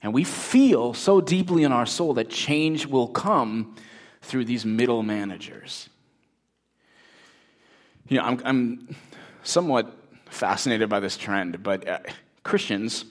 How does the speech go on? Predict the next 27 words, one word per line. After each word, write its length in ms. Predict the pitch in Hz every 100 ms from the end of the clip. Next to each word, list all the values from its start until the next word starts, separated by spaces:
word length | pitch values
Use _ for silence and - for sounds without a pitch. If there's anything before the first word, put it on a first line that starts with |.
| _ _ -
in 60 | 131
America 600 | 135 147 127 92 87 110 - - -
are 160 | 113 120
immersing 840 | 120 120 107 120 139 139 - 208 196
themselves 840 | 185 170 - 117 104 113 110 -
in 160 | 113 104
politics 1080 | - - 127 113 95 - 67 - - - - _ _ _ _ _ _ _ _ _ _ _ _ _ _ _ _ _
in 120 | 156 170
a 60 |
way 200 | 160 185
they 140 | 202 151
just 180 | 147
never 220 | 147 139 139
have 300 | 120 113 101
before. 500 | 95 - 107 78 76
And 180 | 107
part 160 | - 170
of 40 |
that 160 | 170 120
is 100 | 107
just 300 | - - -
due 160 | 104 104
to 100 | 107
the 80 |
rise 240 | 98 92 90
of 140 | 82
technology. 720 | - - 120 147 95 - 82